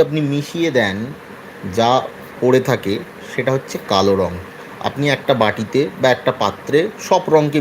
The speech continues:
মিশিয়ে দিন, কি পড়ে আছে? কি হবে? কালো রং। আর সব রঙের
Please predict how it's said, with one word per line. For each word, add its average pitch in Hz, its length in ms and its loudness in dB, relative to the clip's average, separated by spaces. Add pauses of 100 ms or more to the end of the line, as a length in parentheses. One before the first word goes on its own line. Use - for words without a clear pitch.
মিশিয়ে 120 320 0
দিন, 95 100 -4 (540)
কি - 160 -6
পড়ে 131 160 6 (100)
আছে? 151 180 0 (600)
কি 135 140 -4
হবে? 131 280 4 (440)
কালো 104 340 2
রং। 87 120 -4 (1040)
আর 117 100 4 (200)
সব 170 260 4 (200)
রঙের 143 340 2